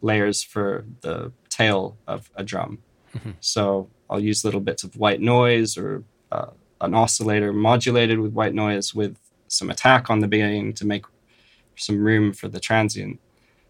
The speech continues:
Speaker 1: And then I'll have just a bunch of different tail layers, um, after that, which I can process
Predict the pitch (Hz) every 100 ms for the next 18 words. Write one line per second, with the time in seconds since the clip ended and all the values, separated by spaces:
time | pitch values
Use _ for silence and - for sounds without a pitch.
0 | _ - 104 104 95 110 104 98 - _
1 | _ - - - 104 113 107 104 101 101
2 | 98 - - 104 101 98 101 101 101 -
3 | _ _ _ _ 98 98 104 - _ _
4 | _ _ 107 104 - 101 95 104 - 98
5 | 101 - 101 98 95 95 - -